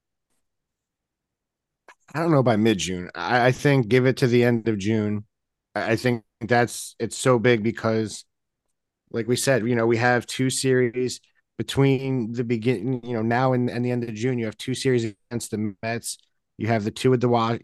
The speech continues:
two with Washington. You know, you're trailing Arizona, who's already handled you pretty well. You get Atlanta again. So it's all teams that you need to catch up in the scoreboard. I think by the end of June, we're gonna know what this team is.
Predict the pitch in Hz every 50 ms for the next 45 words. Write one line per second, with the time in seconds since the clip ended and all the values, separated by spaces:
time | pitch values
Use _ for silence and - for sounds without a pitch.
0 | - 107 - - 143 139 117 117 113 107 120 113 - - 127 113 - 131 127 127
1 | 123 117 120 - 131 117 107 107 113 104 - - 127 117 120 123 123 120 127 131
2 | 123 107 110 120 123 120 117 113 98 110 110 113 117 113 - 117 113 107 - _
3 | _ - 107 107 117 113 120 113 101 110 113 101 - 120 117 110 113 117 117 120
4 | 120 107 101 98 110 120 - - 107 120 120 123 120 120 117 113 107 101 117 117
5 | 117 113 110 - - - - _ _ _ _ - - 117 - 131 127 127 131 139
6 | 131 - 147 147 143 123 123 123 107 120 120 127 127 120 117 110 - - - -
7 | _ _ - - - 127 104 - 117 113 110 104 - - 107 113 117 117 117 135
8 | 156 165 170 160 160 - - - - - - _ _ - 120 127 165 160 139 139
9 | 143 139 127 135 135 131 127 123 107 107 127 139 143 139 127 117 117 123 117 135
10 | 131 123 120 117 120 123 123 120 110 - 117 110 - - - 131 123 117 87 95
11 | 107 117 135 160 156 160 -